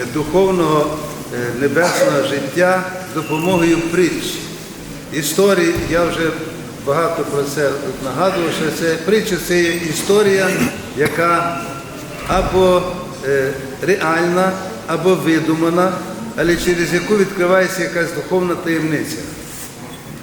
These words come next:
І Господь сказав таку притчу. У одного багатого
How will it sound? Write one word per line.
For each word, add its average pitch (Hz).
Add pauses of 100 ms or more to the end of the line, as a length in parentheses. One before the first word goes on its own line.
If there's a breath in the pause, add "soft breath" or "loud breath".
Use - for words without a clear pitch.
(1500)
І 120
Господь 208
сказав 196
таку 185
притчу. 180 (2000)
У 135
одного 175
багатого 175